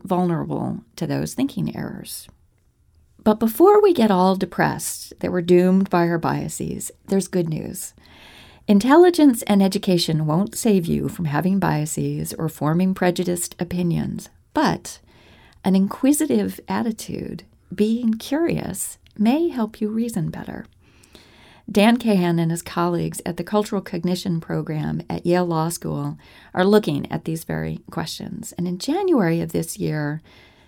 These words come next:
they published an article in the journal Advances in Political Psychology called Science Curiosity and Political Information Processing. Some really intriguing findings.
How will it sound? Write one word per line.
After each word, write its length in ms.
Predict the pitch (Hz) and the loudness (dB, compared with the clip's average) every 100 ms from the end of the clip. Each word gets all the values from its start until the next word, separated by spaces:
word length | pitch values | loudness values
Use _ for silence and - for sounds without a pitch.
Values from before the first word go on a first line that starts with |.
| _ | _
they 120 | 190 | -6
published 540 | 170 - 233 330 339 - | -6 -2 4 6 4 4
an 120 | 226 | 0
article 460 | 175 170 165 160 160 | 2 0 0 -2 -4
in 180 | 165 | -4
the 60 | 165 | -4
journal 500 | 165 170 170 165 160 | -2 0 2 0 -2
Advances 540 | - 151 165 185 220 208 | -4 0 0 0 -4 -6
in 160 | 180 160 | -4 -4
Political 460 | 175 185 220 220 | -2 -2 0 -2
Psychology 960 | 220 196 185 175 156 147 151 156 156 160 - | -4 -4 -4 -2 -2 -2 -6 -8 -8 -10 -12
called 280 | 160 151 151 - - - _ | -6 -6 -8 -18 -20 -20 _
Science 560 | - 202 220 285 - | -2 4 4 4 0
Curiosity 920 | - 220 190 175 156 160 156 151 151 - | -6 -2 -2 -2 -4 -6 -6 -6 -6 -6
and 220 | 156 156 | -6 -4
Political 560 | 175 175 196 220 202 - | -4 -2 -2 -2 -4 -4
Information 680 | - 160 165 151 156 156 160 | -4 -4 -4 -4 -6 -8 -8
Processing. 580 | - 135 - - - - _ _ _ _ _ - | -6 -6 -8 -14 -16 -16 _ _ _ _ _ -16
Some 280 | - 147 151 | -10 -6 0
really 480 | 170 175 175 175 175 - - _ | 2 4 2 0 -4 -20 -20 _
intriguing 580 | 165 156 147 147 156 156 | -2 -2 -4 -2 -2 -4
findings. 720 | - 139 - - - - - | -4 -4 -4 -6 -10 -14 -18